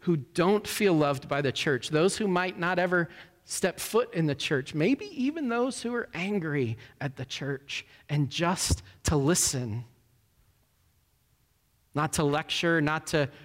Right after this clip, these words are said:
reprove, to start with not even to try and convince, but to, but to listen and to love. To share in meals and, and be open to hear the stories.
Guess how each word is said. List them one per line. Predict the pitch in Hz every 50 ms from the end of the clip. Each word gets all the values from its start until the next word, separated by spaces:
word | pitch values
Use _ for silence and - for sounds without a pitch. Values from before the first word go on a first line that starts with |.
| - -
reprove, | 139 147 151 - - - 160 160 170 180 202 190 175 -
to | 160
start | 147 - - 208 214 269 220
with | 196 175
not | 196 185 185 202
even | 214 208 202 202
to | 175
try | - - - 185 190 196
and | 196 196 185 -
convince, | - 165 151 139 160 208 208 143 - -
but | - - 143 -
to, | - 151 143 135 - - - - - - _ _ _ -
but | - 131
to | - 156
listen | 123 120 156 175 - - 196 185 180
and | 170 147
to | 135 127
love. | 107 113 123 123 120 117 117 - - - - - - - _ _ _ _ _ _ _ _ _ _ _ _ _ _ _ _ _ _ _ _ _ _ _ _ _ _ _ _ _ _ _ _ _ _ _ _ _ _ _ _ _ _ _ _ _ _ _ _ _ _ _ _ _ _ _ _ _ _ _ _ _ _ -
To | - 151
share | - - - 156 151 165
in | 170 160 156
meals | 151 156 151 147 131 131 135 113 -
and, | 120 123 127 120 113 - _ - _ _ _ _ _ _ _ _ _ _ _ _ _ _ _ _ - 151
and | 147 143
be | 147 147
open | 147 160 156 - 175 160
to | 151
hear | 147 160 160 151
the | 135
stories. | 143 - - - - 143 143 143 127 117 120 113 110 110 - - - - - -